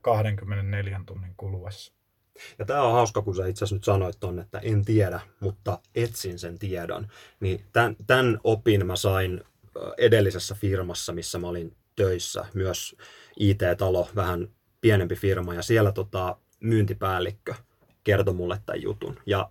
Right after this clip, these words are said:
Speaker 2: se, se oli, niinku, hänelle hyvi-, hyvin, niinku, tärkeä asia. Ja se, mä myös nyt oon itse sen, niinku, nähnyt konkreettisesti, että miten, miten se toimii. Ja siis se on sitä läpinäkyvyyttä. Että sä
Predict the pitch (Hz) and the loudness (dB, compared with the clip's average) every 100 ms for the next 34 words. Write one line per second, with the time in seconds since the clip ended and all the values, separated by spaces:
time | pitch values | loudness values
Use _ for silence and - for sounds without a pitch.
0 | - 107 107 104 113 113 107 110 113 107 | -6 0 0 4 4 4 4 6 6 4
1 | 92 95 110 104 101 98 110 120 113 98 | 2 -2 -2 0 0 0 0 2 2 2
2 | 87 87 107 104 101 92 90 95 - 98 | -2 -2 0 2 0 -4 -4 -6 -6 -6
3 | 92 - - - - 92 90 - _ _ | -8 -10 -20 -20 -6 -4 -4 -10 _ _
4 | _ _ - - 101 98 98 - _ _ | _ _ -8 -2 2 4 2 -4 _ _
5 | _ _ _ _ 117 113 110 113 107 117 | _ _ _ _ -4 0 4 4 4 4
6 | 107 107 107 107 113 - 104 - 98 95 | 0 2 0 2 0 -2 -4 -4 -6 -6
7 | 101 95 101 98 98 92 - 98 98 101 | -6 -4 -2 -2 -4 -4 0 0 0 -6
8 | 95 104 101 101 - 95 104 104 104 101 | -6 -8 -10 -10 -8 -10 -4 -2 0 -2
9 | 95 104 107 101 95 98 101 98 92 92 | -4 -4 -2 -4 -4 -2 0 0 -2 -6
10 | 87 104 98 - - - - _ _ _ | 0 0 0 -6 -20 -20 -20 _ _ _
11 | _ _ - - 170 175 120 120 110 120 | _ _ -12 -2 2 2 0 0 2 2
12 | 117 95 - - - - - _ - _ | 2 -2 -6 -12 -12 -12 -14 _ -20 _
13 | 104 - 104 | -4 0 0